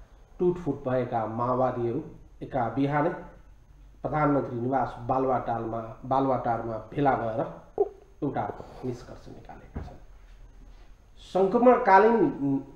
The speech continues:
न्याय निरूपणका सवालमा अरू कोही दोषी हुँदै होइनन्, राजनीतिक दल नै दोषी हुन्। राजनीतिक दलहरू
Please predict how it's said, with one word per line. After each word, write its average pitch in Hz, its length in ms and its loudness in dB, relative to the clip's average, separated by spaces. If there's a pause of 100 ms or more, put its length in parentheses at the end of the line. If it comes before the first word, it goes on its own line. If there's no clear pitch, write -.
न्याय 151 320 4
निरूपणका 180 680 4
सवालमा 156 560 4 (680)
अरू 208 120 6
कोही 185 260 6
दोषी 170 400 2
हुँदै 160 200 6
होइनन्, - 720 -4
राजनीतिक 147 560 0
दल 143 200 4
नै 160 100 2
दोषी 120 460 -6 (320)
हुन्। 117 100 -10 (460)
राजनीतिक 143 540 0
दलहरू 151 340 2